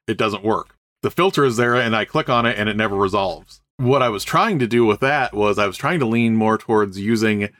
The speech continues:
the specific Kobold Press items, like, from Vault of Magic, instead of leaning on, you know, the traditional things from the D M G.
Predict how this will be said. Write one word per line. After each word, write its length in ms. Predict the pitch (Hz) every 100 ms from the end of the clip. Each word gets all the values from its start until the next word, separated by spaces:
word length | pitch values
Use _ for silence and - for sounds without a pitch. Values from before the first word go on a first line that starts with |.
| _ _
the 120 | 117 107
specific 760 | - 110 123 - 110 - _ _ -
Kobold 320 | 117 110 104
Press 260 | 120 117
items, 400 | 113 113 113 113 101
like, 200 | 101 -
from 220 | 104 98
Vault 240 | 101 98
of 80 | 95
Magic, 520 | 123 151 101 95 - _ -
instead 340 | 110 - 110
of 100 | 104
leaning 420 | 98 110 107 104
on, 540 | 101 101 98 95 95 98
you 120 | 101
know, 140 | 92 87
the 80 |
traditional 500 | 92 110 107 - 98
things 340 | 104 101 101 98
from 260 | 107 95
the 80 | 92
D 140 | 104 98
M 160 | 92
G. 340 | 98 104 120